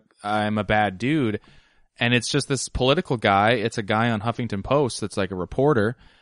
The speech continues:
And I, he always posted interesting things that are sort of, a lot of times sort of polar opposite of stuff that I think, or at least just always are. I actually legitimately liked reading his stuff because it made me think, but I would sort of every once in a while send him a reply, like,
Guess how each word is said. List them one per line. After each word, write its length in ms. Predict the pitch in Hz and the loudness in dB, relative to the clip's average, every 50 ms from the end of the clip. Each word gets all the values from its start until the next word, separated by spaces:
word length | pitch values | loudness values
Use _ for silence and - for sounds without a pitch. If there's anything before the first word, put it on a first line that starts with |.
| _ _ _ _ | _ _ _ _
And 260 | 113 120 123 127 - - _ | 2 2 2 2 0 -6 _
I, 140 | - 117 135 | 0 0 2
he 160 | 131 147 165 165 | 2 2 4 4
always 240 | 160 170 175 - | 6 4 4 2
posted 360 | - - - 156 151 - 135 120 | 0 0 2 2 2 2 0 0
interesting 440 | 123 131 - - 107 - 135 123 117 | 0 0 -2 -4 -4 -4 -4 -4 0
things 320 | - 123 127 135 131 - | 0 0 0 0 -2 -2
that 100 | - 107 | -2 -2
are 80 | 104 95 | -2 -4
sort 360 | - - - - 120 117 110 | -4 -6 -2 0 0 0 0
of, 140 | 104 92 - _ - _ _ _ _ | 0 -2 -4 _ -20 _ _ _ _
a 60 | 117 | -4
lot 160 | 110 107 117 127 | 0 2 2 2
of 60 | 127 | 0
times 280 | - 143 135 127 123 - | 0 0 0 0 0 -2
sort 120 | - 113 | -2 -4
of 80 | 101 - | -4 -2
polar 280 | - - 123 120 110 | -2 0 2 4 4
opposite 320 | 110 117 - - - 160 139 | 4 2 0 0 -4 -2 -2
of 60 | 123 | -2
stuff 220 | - - 123 107 - | -2 -2 -4 -4 -2
that 100 | 107 98 | -2 0
I 220 | 98 104 110 120 | 2 0 0 0
think, 420 | 117 - - - 131 131 - - 123 | -4 -8 -6 -4 -4 -4 -4 -4 -2
or 140 | 117 117 | -2 -2
at 80 | 104 101 | -2 -2
least 260 | 127 139 147 - - | -4 -4 -4 -4 -8
just 160 | - 117 - | -10 -6 -2
always 280 | 110 113 123 131 123 110 | 2 2 2 2 2 0
are. 160 | 113 101 92 - _ _ _ - - - _ _ _ _ | -4 -4 -4 -8 _ _ _ -20 -20 -20 _ _ _ _
I 120 | 131 147 | 0 0
actually 260 | 196 208 - - 202 175 | 0 0 0 0 2 2
legitimately 380 | 156 143 160 160 156 135 123 | 2 2 0 -2 0 0 0
liked 320 | 117 123 127 135 127 - 131 | 2 2 2 2 0 -2 -4
reading 220 | 127 123 120 107 | -4 -2 -2 -4
his 120 | 104 - | -4 -6
stuff 380 | - - 175 170 110 - - - | -4 0 2 2 2 0 -4 -12
because 240 | - 104 - 107 98 104 | -12 -6 -6 -4 -4 -2
it 60 | 101 | 0
made 160 | 120 117 110 | 0 0 0
me 100 | 110 104 | 0 -4
think, 440 | - - _ 156 131 107 92 - _ - - - _ _ _ _ | -6 -4 _ 0 0 0 0 -6 _ -20 -20 -20 _ _ _ _
but 140 | 120 120 110 | -2 0 2
I 160 | 110 123 127 | 4 2 4
would 160 | 123 127 117 | 2 0 -2
sort 260 | - - - 139 135 127 | -2 -2 0 0 0 0
of 220 | 120 107 - - _ _ _ | -2 -4 -6 -18 _ _ _
every 220 | - 123 120 127 127 | -4 -2 0 0 0
once 260 | 127 127 127 - - | 0 0 -2 -4 -4
in 60 | 139 | -4
a 40 | 131 | 0
while 260 | 123 117 110 107 104 | 2 4 4 4 2
send 260 | - - - 120 117 | 0 -2 -2 0 0
him 100 | 117 120 | 2 2
a 80 | 117 110 | 2 4
reply, 680 | 107 101 - - - 127 135 147 170 160 127 104 98 101 | 2 2 2 0 0 2 4 6 6 6 4 4 2 -2
like, 460 | 98 98 98 95 95 - - - - | -2 -2 -4 -4 -6 -8 -12 -20 -20